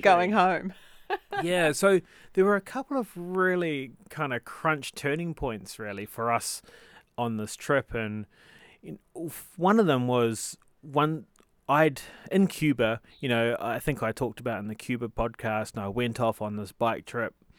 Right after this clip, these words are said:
Speaker 2: you know, by myself while Shelley was hanging out with her parents, and found it extremely difficult. You know, the heat, um, <sighs> uh, yeah, the humidity, it, it was really tough, and it made me
Speaker 1: Oh, the
Speaker 2: sort of
Speaker 1: loneliness.
Speaker 2: <laughs>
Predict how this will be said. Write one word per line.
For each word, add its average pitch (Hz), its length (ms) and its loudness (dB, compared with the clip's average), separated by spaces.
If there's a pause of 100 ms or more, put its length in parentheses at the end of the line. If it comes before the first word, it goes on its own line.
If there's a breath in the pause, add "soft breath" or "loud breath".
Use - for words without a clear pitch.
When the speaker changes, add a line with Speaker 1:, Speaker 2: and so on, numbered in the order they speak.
(180 soft breath)
Speaker 2:
you 127 60 -6
know, 120 80 2
by 117 160 4
myself 110 540 0
while 107 140 -2
Shelley 113 280 -4
was 104 120 -10
hanging 110 240 -6
out 95 100 -6
with - 100 -14
her 104 80 -12
parents, 120 560 -6 (440 soft breath)
and 131 320 -2
found 139 380 0
it 127 140 -6
extremely 131 720 -4
difficult. 101 580 -8 (340 loud breath)
You 127 100 -4
know, 113 200 2
the 107 140 -4
heat, - 580 2 (560 soft breath)
um, 113 840 0
<sighs> - 40 -20 (1400 loud breath)
uh, 127 180 4
yeah, 123 320 2
the 104 100 -4
humidity, 131 1040 0 (120)
it, 127 380 -6
it 175 60 4
was 165 260 4
really 151 340 2
tough, 139 360 2
and 117 80 0
it 113 60 -4
made 135 260 4
me 120 80 0
Speaker 1:
Oh, 113 40 0
the - 40 -8
Speaker 2:
sort 135 160 6
of 120 200 4
Speaker 1:
loneliness. 233 500 -14 (380 loud breath)
Speaker 2:
<laughs> 113 320 8